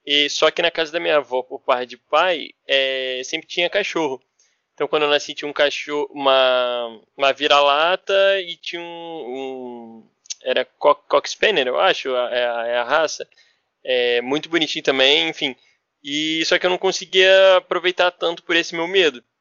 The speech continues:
E aí eu só fui ter meu pet pela primeira vez mesmo, ah, tem agora, acabou de fazer um ano, que a Pipoquinha, que é a, a doguinha que tá comigo e com a Noa,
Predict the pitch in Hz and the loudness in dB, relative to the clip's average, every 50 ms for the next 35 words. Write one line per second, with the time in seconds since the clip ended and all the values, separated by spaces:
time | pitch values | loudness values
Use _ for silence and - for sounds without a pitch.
0 | _ _ _ _ _ _ 143 139 143 143 139 139 139 143 151 156 - - 160 - | _ _ _ _ _ _ -4 0 2 4 4 4 2 0 -2 -4 -4 -6 -8 -8
1 | - 175 180 - 202 196 196 180 - _ _ _ _ _ - 143 139 135 - - | -8 -10 -6 -6 -4 -2 -2 -4 -6 _ _ _ _ _ 2 2 2 2 0 -4
2 | 143 139 - - 139 139 143 170 208 196 147 120 131 143 143 123 120 127 127 131 | -4 -4 -4 -4 -2 0 0 2 2 0 -2 -2 -4 -6 -6 -6 -8 -8 -8 -6
3 | 143 170 185 160 147 131 123 - _ _ _ _ _ _ _ _ - 139 131 135 | -6 -6 -6 -8 -8 -10 -10 -12 _ _ _ _ _ _ _ _ -4 0 2 4
4 | 135 135 135 135 135 131 131 131 127 117 _ _ _ - 135 131 139 143 143 135 | 4 6 6 4 4 4 4 2 0 -2 _ _ _ -6 -6 -4 -2 -2 -2 -2
5 | 117 120 123 127 135 139 143 147 147 147 147 - 147 135 135 147 - - - 170 | -2 -2 0 2 2 4 4 2 2 0 0 -2 -4 -6 -6 -6 -6 -4 -2 -2
6 | 156 147 131 143 151 165 180 180 165 151 151 160 170 175 - _ _ _ _ _ | -2 -2 -2 -4 -4 -4 -2 -2 0 0 -2 -2 -4 -8 -12 _ _ _ _ _
7 | _ _ _ _ _ _ _ - - 143 139 135 127 127 127 123 123 120 117 117 | _ _ _ _ _ _ _ -14 -4 0 2 4 4 4 4 2 2 0 0 -2
8 | 117 - 135 127 - 139 131 - - - 131 135 147 160 151 135 - - 123 120 | -4 -6 -8 -4 0 0 0 0 -2 -10 -10 -8 -4 -4 -6 -6 -4 -4 -4 -2
9 | 117 117 113 110 110 107 107 107 107 98 - - - - - 113 120 117 - - | -2 -2 -4 -4 -4 -6 -10 -12 -14 -16 -18 -18 -16 -12 -10 -8 -8 -8 -4 -2
10 | 123 120 113 120 120 110 117 120 113 - - 120 113 - 123 120 120 117 120 117 | -2 0 0 -2 -4 -2 -4 -8 -6 -2 -2 -2 -2 -4 -8 -8 -8 -8 -8 -6
11 | - 123 127 123 120 120 120 123 135 - | -2 0 0 0 0 0 0 -2 -2 -2